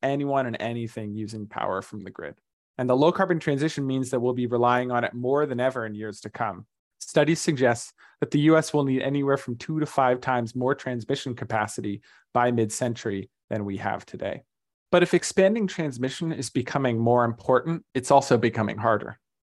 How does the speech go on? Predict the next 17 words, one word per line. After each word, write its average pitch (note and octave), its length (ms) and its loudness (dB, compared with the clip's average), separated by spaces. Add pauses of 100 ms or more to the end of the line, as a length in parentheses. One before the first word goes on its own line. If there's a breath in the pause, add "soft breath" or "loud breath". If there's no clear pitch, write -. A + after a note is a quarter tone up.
(300)
To E3 80 6
build E3+ 240 10
a F3+ 60 10
new E3 140 6
transmission C3 600 -2
line G#2+ 320 4
often B2 340 2
involves A2+ 400 -2 (100)
years C#3+ 360 0
of G#2 120 -8
work, F#2+ 360 -8 (160 loud breath)
acquiring C3+ 520 6
rights A#2 360 4
of A2 100 -8
way, A2 360 2
obtaining C#3 600 0
permits. A#2+ 640 -2